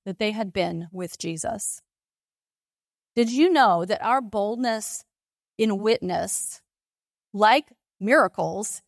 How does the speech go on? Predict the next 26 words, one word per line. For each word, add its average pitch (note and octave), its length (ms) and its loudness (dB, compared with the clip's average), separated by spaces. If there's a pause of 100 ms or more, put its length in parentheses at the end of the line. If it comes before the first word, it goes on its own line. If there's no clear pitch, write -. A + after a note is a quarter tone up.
(260)
becomes C4 500 2
evidence A#3 640 0
to A#3+ 140 -6
an A3+ 80 -4
unbelieving B3 800 -2
world F3+ 400 -2
that G3 180 -8
there G3 180 0
is F#3+ 180 -6 (200)
power G3 560 0 (140)
in G3 100 -2
the F#3 80 0
name F3 200 -4
of E3+ 120 -6
Jesus? E3+ 680 -6 (1600)
This A3+ 240 4
boldness B3+ 600 2
is G#3+ 140 -4
not G#3+ 300 2
arrogance. A#3+ 800 -2
It's - 180 -6
not A#3 300 2
even B3 420 -6
ordinary, A#3 580 -2
simple A3 360 -4
confidence. F#3+ 1040 -6